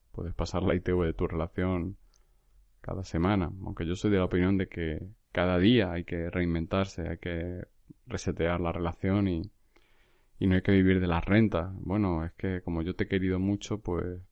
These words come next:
valora eso, ¿no? Bueno, es que si lo dices en pasado no me quieres ahora, no tiene sentido que estemos juntos. Y, y al final eso, hay mucho freno de por qué no,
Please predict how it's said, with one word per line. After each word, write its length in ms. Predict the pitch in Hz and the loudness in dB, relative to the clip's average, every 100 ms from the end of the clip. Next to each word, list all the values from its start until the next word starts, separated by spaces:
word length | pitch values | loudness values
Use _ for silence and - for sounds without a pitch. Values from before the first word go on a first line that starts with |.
| _ _ - | _ _ -20
valora 800 | 127 80 104 92 78 95 98 87 | -18 -16 -12 -6 2 6 6 4
eso, 220 | 101 - | 2 0
¿no? 260 | 90 87 80 | 0 0 -4
Bueno, 240 | 90 85 90 | -6 -8 -10
es 60 | |
que 120 | - | -16
si 120 | - 82 | -6 -2
lo 100 | 82 | 0
dices 220 | 87 92 | 0 0
en 120 | 90 | 0
pasado 360 | 82 - 90 90 | 0 0 2 2
no 120 | 90 | 0
me 120 | 85 | -2
quieres 300 | 90 78 - | -4 -6 -4
ahora, 240 | 80 101 | -2 0
no 120 | 82 78 | 0 0
tiene 160 | 85 | -2
sentido 360 | - 78 87 82 | -2 -4 -2 -2
que 80 | 78 | -2
estemos 300 | - 71 - | -4 -6 -6
juntos. 400 | - 87 87 98 _ _ _ _ _ _ _ _ _ _ _ _ _ _ _ _ - | -4 -2 -4 -10 _ _ _ _ _ _ _ _ _ _ _ _ _ _ _ _ 2
Y, 560 | 110 107 104 101 95 92 90 82 98 107 - | 6 8 10 8 8 6 4 0 -6 -12 -4
y 120 | 92 | -2
al 80 | 92 | 0
final 340 | - 95 113 | 2 4 4
eso, 200 | 110 - | 4 2
hay 200 | 92 95 | 0 2
mucho 320 | 98 98 - | 0 -2 -4
freno 560 | - 110 131 117 110 107 | -4 2 4 4 2 0
de 260 | 95 90 - - | -4 -8 -10 -12
por 200 | - - | -12 -4
qué 500 | 107 107 95 92 - _ _ _ - - | -2 0 -2 -6 -10 _ _ _ -20 -12
no, 240 | 104 107 | -4 -4